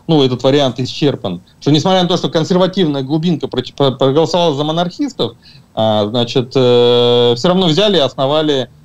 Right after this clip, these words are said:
а, республику, ну, там, французы, да, а, и, и всё, монархия закончилась. Это была последняя монархия, а, во Франции. После этого республиканский строй,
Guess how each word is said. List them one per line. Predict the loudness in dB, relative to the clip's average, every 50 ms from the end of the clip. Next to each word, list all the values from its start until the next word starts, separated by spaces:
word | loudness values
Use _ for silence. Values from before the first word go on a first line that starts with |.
| _ _ _
а, | -8 -6 -6 -4 -4 -4 -2 -2 -2 -2 -2 -2 -2 -4 -4 -4 -4 -2 -2 0 0
республику, | 0 -2 -2 -2 0 0 0 0 0 -4 -6 -6 -8 _
ну, | -2 0 2 2 2 0
там, | -2 0 0 2 0 0 0
французы, | 0 -2 -2 0 0 0 2 2 2
да, | 2 2 2 2 0 -2 -6 -16 -20 -20 -20 -8 -4
а, | -2 0 0 0 0 0 0
и, | 0 0 0 2 2 2 4 4 4 2 2 2 2 0 0 0
и | -2 -2
всё, | 0 0 0 2
монархия | 2 2 0 0 -2 0 -2 -2
закончилась. | -2 -2 -4 -4 -6 -4 -4 -6 -6
Это | -4 -2
была | -2 -2 0
последняя | -2 -4 -2 -2 -2 0 0 -2
монархия, | -2 -2 0 0 -2 -2 -2 -4 -6 -6 -6 -10 _ _ _ _ _
а, | -4 -2 0 0 0 0 0 0 0 0 0
во | -2 -2
Франции. | -2 0 -2 -2 -2 -2 -4 -4 -4 -2
После | -4 -4 0 0 0
этого | 2 2 2
республиканский | 0 0 -2 -4 -2 0 -2 -2 -2 -4 -6 -8
строй, | -6 -4 0 2 2 2 2 0 -4